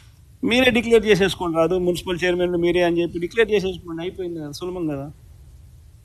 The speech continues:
ఇదే మేము అధికారంలో ఉన్నప్పుడు ఒక చిన్న ఘటన చెప్తాం.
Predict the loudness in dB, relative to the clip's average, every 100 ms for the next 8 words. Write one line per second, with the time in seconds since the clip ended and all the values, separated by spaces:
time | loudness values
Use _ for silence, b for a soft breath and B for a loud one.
0 | -20 -20 -20 -20 _ -20 -20 -20 -20 -20
1 | -20 -20 -20 -20 -20 -20 -20 -20 -20 -20
2 | -20 -4 2 6 8 8 8 6 6 4
3 | 4 2 2 2 2 2 2 2 0 0
4 | 0 -2 -4 -8 -12 -20